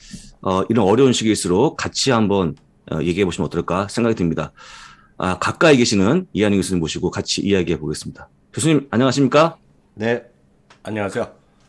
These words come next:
Speaker 1: 네,
Speaker 2: 왕십리에
Speaker 1: 가까이 계시지
Speaker 2: 살고 있는
Speaker 1: 않습니까?
Speaker 2: 이한희입니다.
Speaker 1: 예, 가까이 계시는 분이기 때문에,
Speaker 2: 네네.
Speaker 1: 어,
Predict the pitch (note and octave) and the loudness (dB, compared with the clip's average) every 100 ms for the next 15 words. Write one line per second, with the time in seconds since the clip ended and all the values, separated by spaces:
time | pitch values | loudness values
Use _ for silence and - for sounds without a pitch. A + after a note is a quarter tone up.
0 | _ - E2 - G2+ A#2+ B2 A#2+ C#3+ C3+ | _ -10 -8 -4 -4 -2 -2 4 6 6
1 | A#2 G#2 A2 G#2 F#2 G2+ G2 E2+ E2 F#2+ | 6 2 2 0 0 -2 -4 -4 2 4
2 | D#2+ C#2+ - - - - - - - C3+ | 4 -2 -12 -18 -18 -18 -14 -6 0 6
3 | B2+ A2+ G#2+ G2 F#2+ F2 F#2 F2+ B2 G2 | 6 6 4 4 2 2 2 2 4 2
4 | F#2+ F2 C#2+ - - - _ - G#2 G#2+ | 0 -8 -10 -12 -14 -18 _ 0 4 4
5 | G#2+ G#2+ G#2+ G#2+ | 6 4 4 0